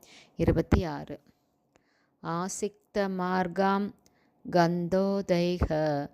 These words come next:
கரிணாம் மத ஸ்ரீகரை சுவாமினம் பிராப்தம் ஆலோக்ய மத்தாம் வா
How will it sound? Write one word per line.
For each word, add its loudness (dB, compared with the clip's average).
கரிணாம் 0
மத 0
ஸ்ரீகரை 0
சுவாமினம் -2
பிராப்தம் 0
ஆலோக்ய -2
மத்தாம் 0
வா 0